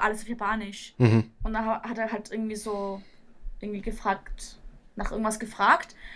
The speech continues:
Speaker 1: Da hab ich gesagt, „Sorry, ich hab grad echt Hunger. Ähm, nächstes Mal <laughs> vielleicht.“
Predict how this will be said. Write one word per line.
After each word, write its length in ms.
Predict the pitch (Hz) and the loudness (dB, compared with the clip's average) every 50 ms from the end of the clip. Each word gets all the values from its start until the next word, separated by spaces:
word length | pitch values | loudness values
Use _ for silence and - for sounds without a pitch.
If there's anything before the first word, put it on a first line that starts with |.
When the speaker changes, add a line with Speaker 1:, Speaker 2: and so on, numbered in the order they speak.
| - - - | -10 -4 0
Speaker 1:
Da 80 | - | 2
hab 60 | 240 262 | 2 2
ich 40 | 254 | 4
gesagt, 240 | 240 233 233 233 - | 4 4 4 2 0
„Sorry, 320 | - 294 269 277 269 269 | 4 4 4 6 4 2
ich 140 | 226 240 269 | 0 0 -2
hab 160 | 247 - - | -2 -2 0
grad 180 | - 226 220 - - | 0 -2 -2 0 -2
echt 280 | 240 233 - - - | -2 -2 -2 -6 -4
Hunger. 580 | 277 302 311 285 247 226 214 214 220 233 240 - - - - - - - - - - - - | -4 -2 2 6 6 8 8 8 6 4 2 -2 -10 -20 -20 -20 -20 -20 -14 -8 -8 -6 -4
Ähm, 340 | 208 208 208 208 208 214 220 | -4 -4 -4 -4 -2 0 2
nächstes 300 | 226 254 254 - 247 - | 2 2 2 -2 -4 -2
Mal 180 | 233 214 247 - | 0 0 0 6
<laughs> 0 | |
vielleicht.“ 680 | - 415 415 - - - 571 - - - - - - | 8 10 10 12 12 12 12 12 12 10 6 4 4